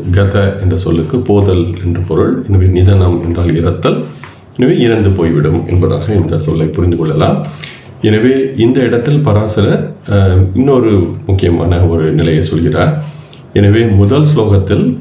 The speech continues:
பாவகர்த்தரி அமைப்பில் உள்ள சந்திரன் லக்னத்தில் இருந்து ஏழு மற்றும் எட்டாம் பாவங்களும் பாவர்கள் தொடர்பு பெற அந்த குழந்தை தாயுடன் சேர்ந்து இறக்கும் என்பதான ஒரு, அஹ்,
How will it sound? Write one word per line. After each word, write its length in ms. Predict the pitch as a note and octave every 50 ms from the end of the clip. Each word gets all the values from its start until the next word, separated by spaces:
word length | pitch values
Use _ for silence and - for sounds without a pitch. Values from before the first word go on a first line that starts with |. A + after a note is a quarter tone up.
| -
பாவகர்த்தரி 800 | - F#2+ G2+ B2+ B2+ C3 - - G#2+ G2 - - G2+ G2+ G2+ G2
அமைப்பில் 640 | F#2 F#2 F#2 F2+ F2+ F#2+ - A2 A2 A2+ A2+ - -
உள்ள 280 | F2+ F#2+ F#2+ F2+ F2
சந்திரன் 520 | - - - E2 E2+ - - D#2 - - - - - - - - - - -
லக்னத்தில் 640 | G2+ F#2+ F#2+ F#2+ G2 A2+ A#2 A2+ - A#2 G#2 F2+
இருந்து 400 | E2+ F2 E2+ E2 D2+ - E2 - - - - - - - - - - - - - - - - G#2+ G#2+
ஏழு 260 | A2+ B2+ C#3+ D3+ D3+
மற்றும் 360 | D3 C3+ A#2 - - A#2 G2+
எட்டாம் 400 | F#2+ F#2 F#2+ F#2+ A#2 A2 A2 G#2+ G2+
பாவங்களும் 720 | G2 G2 G2 G2 G2 F#2+ F#2 F#2+ F#2 F#2+ G2+ B2 - - - - - - -
பாவர்கள் 520 | - G#2 G#2 G2+ G2+ G#2 G2+ G2+ G2+ G2+ F#2+
தொடர்பு 400 | - E2 E2 F#2 F#2 - F2 E2+
பெற 180 | D2+ - - - - - - - - - - - - - - - - - - -
அந்த 200 | G#2+ G#2+ G#2 G#2+
குழந்தை 380 | G2 - G2 F#2+ G2 G2+ D3+ - -
தாயுடன் 560 | - A#2 A2 A2 A2+ A2+ A2 A2 A#2 B2 -
சேர்ந்து 540 | - - - G2 G2 G2 F#2+ F#2+ G2 A#2 B2
இறக்கும் 460 | E2+ E2 D#2+ D2 - - - F2 E2 - -
என்பதான 680 | - F2+ F2 D#2+ D#2 D#2+ D#2 D#2 D#2 D#2+ G2 G2 F#2+ F2+
ஒரு, 220 | E2+ E2 D#2+ D#2+ D#2+ D#2 F#2+ F#2+ - - - - - - - - - -
அஹ், 280 | E2+ - - - -